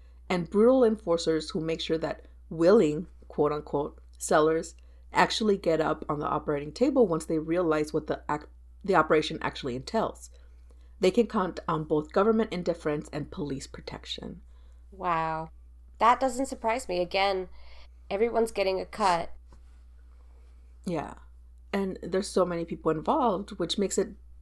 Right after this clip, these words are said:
Speaker 1: difficult to stop, right? Everyone's invested for
Speaker 2: Yeah.
Speaker 1: different reasons. Um, so you have the donor or the coerced don-, donor, however you wanna call them, and then the broker that connects the,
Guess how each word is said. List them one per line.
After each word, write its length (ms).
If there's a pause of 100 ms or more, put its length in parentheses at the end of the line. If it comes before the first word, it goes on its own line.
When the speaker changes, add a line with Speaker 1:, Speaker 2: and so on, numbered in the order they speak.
(260)
Speaker 1:
difficult 500
to 80
stop, 560 (140)
right? 220
Everyone's 400
invested 720 (560)
for 80
Speaker 2:
Yeah. 80
Speaker 1:
different 320
reasons. 720 (540)
Um, 320
so 120
you 220
have 200
the 60
donor 520
or 180
the 140 (160)
coerced 480
don-, 360
donor, 400 (160)
however 260
you 40
wanna 180
call 280
them, 420 (720)
and 160
then 120
the 100
broker 400
that 180
connects 320
the, 240